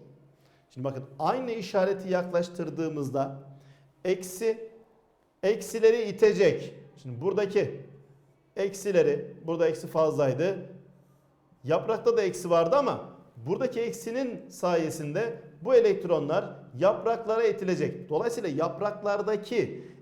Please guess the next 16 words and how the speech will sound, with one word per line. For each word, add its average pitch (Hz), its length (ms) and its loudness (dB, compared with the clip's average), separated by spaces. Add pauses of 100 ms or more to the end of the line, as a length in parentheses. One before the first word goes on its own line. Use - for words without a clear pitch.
(100)
eksi 180 420 -4
yük 208 360 -2
fazlalığı 208 880 2 (380)
artacak. 151 680 2 (840)
Yani 196 320 2 (240)
topuzdaki 202 540 0
eksi 190 280 -4
yük 196 160 -8
miktarı 160 600 2 (480)
azalacak. 131 500 -2 (400)
Yaprakların 214 680 0
arasındaki 185 840 0 (360)
açı 165 360 0 (760)
artacak. 202 640 0 (180)
Çünkü 156 280 -10
elektron, 143 540 -4